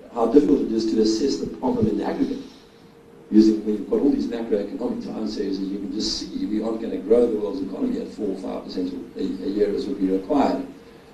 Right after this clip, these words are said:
if you wanted to have reasonable tax rates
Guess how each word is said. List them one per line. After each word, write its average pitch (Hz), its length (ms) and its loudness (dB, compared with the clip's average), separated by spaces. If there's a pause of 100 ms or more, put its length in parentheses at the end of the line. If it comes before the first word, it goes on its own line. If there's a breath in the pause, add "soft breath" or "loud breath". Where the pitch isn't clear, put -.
(180)
if 95 160 -6
you 95 120 4
wanted - 320 2
to 95 440 0 (600)
have 110 180 4
reasonable - 400 0
tax - 320 -2
rates 95 400 -2